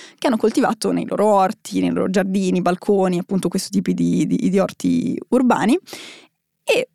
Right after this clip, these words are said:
hanno controllato quanta frutta e verdura effettivamente sono riusciti a coltivare in questo periodo di tempo. E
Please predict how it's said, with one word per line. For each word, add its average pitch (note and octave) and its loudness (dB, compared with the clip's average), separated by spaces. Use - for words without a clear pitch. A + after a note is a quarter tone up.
hanno C4+ 2
controllato C4+ 2
quanta B3 2
frutta - 0
e A#3+ 0
verdura C#4 2
effettivamente B3+ 0
sono G#3 0
riusciti G3+ 0
a E3 0
coltivare F3+ 2
in - 0
questo - -2
periodo - 0
di - -2
tempo. - -4
E - -2